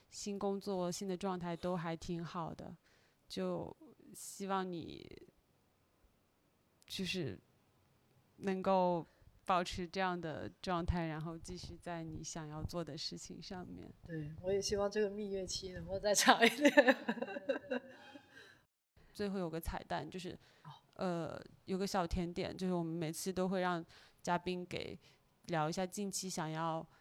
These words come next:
Speaker 1: 按头安利的东西，任何东西都可以。
Speaker 2: 我最近想推荐的可能是一部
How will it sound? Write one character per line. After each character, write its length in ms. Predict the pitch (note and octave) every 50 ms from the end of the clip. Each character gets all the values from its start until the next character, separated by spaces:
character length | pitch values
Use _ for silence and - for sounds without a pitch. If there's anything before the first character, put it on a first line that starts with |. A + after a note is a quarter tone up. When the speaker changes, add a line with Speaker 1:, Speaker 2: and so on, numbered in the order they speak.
| _ _ _ _ _ -
Speaker 1:
按 200 | - G#3 G3 F#3
头 140 | - F3+ E3+
安 280 | - - F3 F3 F#3
利 120 | F#3 F#3 F3
的 160 | - D#3+ C3
东 280 | - - E3 D#3+ E3 F3
西， 320 | - - - - D2+ -
任 180 | D#2+ A#2 A3+ G#3
何 120 | F3+ F3
东 160 | D3+ D3 D#3+ E3+
西 160 | - F3 E3+
都 180 | - E3 E3+
可 220 | F3 - - - - -
以。 220 | G2 - - - _ _ _ _ _ _ _ _ _ _ _ _ - - - G3+ F#3+
Speaker 2:
我 120 | F3 E3 D#3
最 160 | D#3+ A#3 C4+
近 200 | C4+ D#4 D4+ C4
想 280 | B3 G#3+ E3 D3+ C#3+ C#3+
推 220 | - - B3+ B3+
荐 380 | B3 B3 - D#4 D4+ C#4 A#3+ A3
的 140 | F#3+ F3+ F3
可 160 | - - E3+
能 320 | D#3 D3 D3 D3 D#3 E3+
是 720 | F#3+ G#3 - - A3+ A3 G#3+ G#3+ G#3 G3+ G3 F#3+ F#3 F3 D#3+ - - - -
一 100 | G3+ G3+
部 140 | F#3+ - G#3+